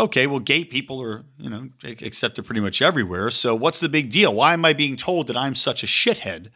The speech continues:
nonstop when we have gay marriage," right? We're talking about the youngest generation here.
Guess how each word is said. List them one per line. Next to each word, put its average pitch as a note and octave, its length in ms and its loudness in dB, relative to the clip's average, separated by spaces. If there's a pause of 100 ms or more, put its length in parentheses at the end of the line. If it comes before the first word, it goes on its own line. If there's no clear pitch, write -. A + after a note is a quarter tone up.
(480)
nonstop D#3 800 2 (360)
when B2 480 2
we C3 140 -4
have C3+ 260 2
gay C#3 180 2
marriage," F#2+ 480 -2
right? E3+ 220 4
We're D#3+ 60 -6
talking A3+ 140 4
about F#3 100 4
the E3 40 -2
youngest E3 280 2
generation C3+ 480 0
here. E2 160 -20